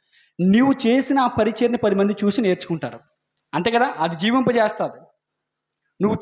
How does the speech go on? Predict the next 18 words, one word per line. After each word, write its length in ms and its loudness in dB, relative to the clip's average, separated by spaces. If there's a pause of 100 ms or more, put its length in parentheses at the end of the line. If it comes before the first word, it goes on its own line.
చేసింది 360 4
ఏదైతే 320 2
ఉందో 220 0
అది 300 0
ఒక 200 -4
కొంతమంది 420 -2
మనసులో 380 -2
చలనం 500 -2
రేపుతుంది. 440 0 (2500)
మరి 140 2
క్రియలు 320 0
లేకుండా 380 0
విశ్వాసం 520 0
ఉందంటే 340 -2
అది 140 -2
ఎలాగ 220 0
నీతోనే 440 0
అంతరించిపోతుంది, 720 0